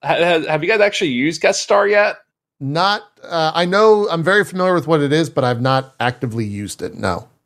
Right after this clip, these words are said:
Speaker 2: Um, it's just like a Discord call where you can bring in members of chat and other streamers, right? Like,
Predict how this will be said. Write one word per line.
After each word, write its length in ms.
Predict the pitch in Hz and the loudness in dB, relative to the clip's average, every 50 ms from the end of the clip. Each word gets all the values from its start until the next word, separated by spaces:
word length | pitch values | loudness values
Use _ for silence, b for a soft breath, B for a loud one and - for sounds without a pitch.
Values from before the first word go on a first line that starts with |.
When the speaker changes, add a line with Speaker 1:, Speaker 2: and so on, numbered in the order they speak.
| _ _ _ _ _ _ | _ _ _ _ _ _
Speaker 2:
Um, 680 | - 98 104 101 98 95 98 98 101 - - - 107 104 _ _ _ _ _ _ _ _ _ _ _ _ _ _ _ _ | -4 -2 -2 0 0 -2 -2 -4 -6 -8 -10 -12 -14 -16 _ _ _ _ _ _ _ _ _ _ _ _ _ _ _ _
it's 180 | - 147 - - | -10 -10 -8 -4
just 240 | - 185 165 - - | -4 -4 -4 -2 -2
like 160 | 165 151 156 | -2 0 0
a 80 | 151 131 | -2 -4
Discord 600 | 107 95 139 131 127 - - 127 113 104 98 - | -2 -4 -4 -4 -4 -6 -6 -6 -6 -6 -8 -6
call 220 | - 120 117 113 | -2 0 0 2
where 120 | 107 110 110 | 2 0 0
you 60 | 107 | 0
can 140 | - 127 117 104 | 0 -2 -2 0
bring 180 | 113 110 113 | 0 0 0
in 300 | 107 104 101 95 92 92 - _ _ _ _ _ _ - | -2 -4 -4 -4 -8 -10 -12 _ _ _ _ _ _ 0
members 280 | 120 113 101 104 87 | 0 0 0 -2 -4
of 140 | 98 95 - | -4 -10 -10
chat 320 | - - 107 92 87 - - | -4 -4 -4 -4 -4 -8 -6
and 120 | - - 113 | -4 -2 -2
other 140 | 98 82 90 | -2 -4 -6
streamers, 460 | - - 107 87 76 73 80 - - | -6 -8 -8 -6 -6 -8 -10 -4 -2
right? 300 | 104 101 104 110 - - | 0 0 0 0 -2 -4
Like, 200 | 101 87 87 | -6 -6 -6